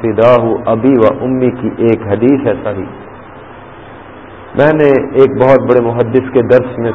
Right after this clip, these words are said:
سنی کہ نبی اکرم صلی اللہ علیہ وسلم نے سفر کے اندر صحابہ کو دیکھا، رضوان اللہ علیہ مجمعین، کہ کوئی اس درخت کے نیچے بیٹھ گیا ہے ٹولہ، کوئی وہاں، کوئی وہاں،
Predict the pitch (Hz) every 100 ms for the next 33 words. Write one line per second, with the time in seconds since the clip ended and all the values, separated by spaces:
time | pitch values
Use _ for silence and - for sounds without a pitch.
0 | - 113 127 127 - - - - - -
1 | - - - 120 135 151 160 165 160 156
2 | - 143 147 135 139 143 143 135 135 139
3 | 131 123 127 123 139 127 110 87 85 -
4 | - - - - - - - - 147 156
5 | 160 147 143 143 139 - 123 120 120 135
6 | 131 120 117 117 131 123 117 101 120 123
7 | 120 117 113 110 110 110 104 110 117 104
8 | 113 - - - - - - - 127 135
9 | 156 160 160 165 131 147 156 - - 151
10 | 143 127 143 123 131 127 127 127 123 123
11 | 117 - - - - 135 131 127 123 127
12 | 123 120 113 123 127 127 120 120 113 104
13 | 113 123 117